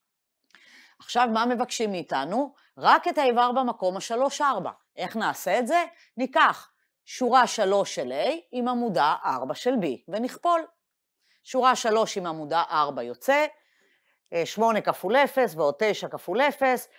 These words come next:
ועוד עשר כפול אחד, ועוד אחד כפול ארבע, ועוד שש כפול אחד עשרה, סוכמים את הכל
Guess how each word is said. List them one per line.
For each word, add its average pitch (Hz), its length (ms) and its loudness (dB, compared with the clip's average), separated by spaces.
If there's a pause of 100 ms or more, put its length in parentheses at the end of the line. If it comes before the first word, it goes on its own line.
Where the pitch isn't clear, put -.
(140)
ועוד 160 260 0
עשר 214 360 2
כפול 156 320 -6
אחד, 208 320 2
ועוד 151 160 -2
אחד 220 260 0
כפול 208 300 -2
ארבע, 202 240 4
ועוד 151 180 -2
שש 214 180 -4
כפול 151 320 -8
אחד 277 280 2
עשרה, 269 360 -4
סוכמים 247 500 -6
את 262 120 -6
הכל 214 360 -2